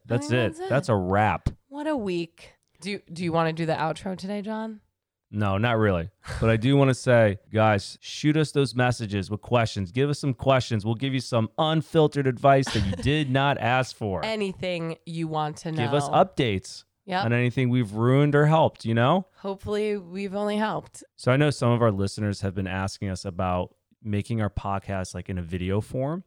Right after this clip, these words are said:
Speaker 1: So what we've done is made some teasers, like, little clips from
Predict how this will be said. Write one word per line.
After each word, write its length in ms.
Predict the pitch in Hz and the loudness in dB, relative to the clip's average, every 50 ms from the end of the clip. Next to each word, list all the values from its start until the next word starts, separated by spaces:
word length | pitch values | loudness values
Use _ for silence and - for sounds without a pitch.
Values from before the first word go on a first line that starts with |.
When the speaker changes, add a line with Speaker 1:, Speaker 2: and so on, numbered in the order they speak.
| _ - | _ -12
Speaker 1:
So 420 | - - 113 107 104 101 98 95 - | -4 0 4 4 6 4 4 2 -2
what 180 | - 107 107 107 | -4 -2 0 2
we've 200 | 104 104 92 82 | 2 0 0 0
done 220 | - 107 110 110 107 | 0 0 2 2 2
is 180 | 101 90 - | 0 -2 -2
made 180 | 101 98 98 92 | -2 -4 -4 -4
some 140 | - 95 87 | -6 -8 -10
teasers, 560 | - - - 127 127 117 98 104 98 95 87 | -8 -6 -4 -2 -2 0 0 0 -2 -2 -2
like, 160 | 92 90 82 | -4 -6 -6
little 320 | 98 104 98 95 95 85 - - - | -6 -4 -4 -4 -6 -6 -10 -14 -14
clips 420 | - - 123 123 113 107 - - | -8 0 2 2 2 2 0 -8
from 640 | - - 117 101 95 95 92 90 87 87 87 98 127 | -10 -4 -2 0 2 2 0 -2 -4 -6 -8 -10 -16